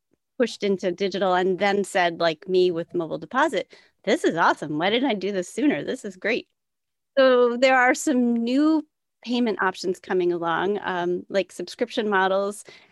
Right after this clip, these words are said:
and buy now, pay later. Tell me a little bit more about how th-, that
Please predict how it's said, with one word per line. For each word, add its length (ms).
and 440
buy 160
now, 200
pay 280
later. 420
Tell 80
me 100
a 60
little 180
bit 180
more 220
about 340
how 200
th-, 160
that 300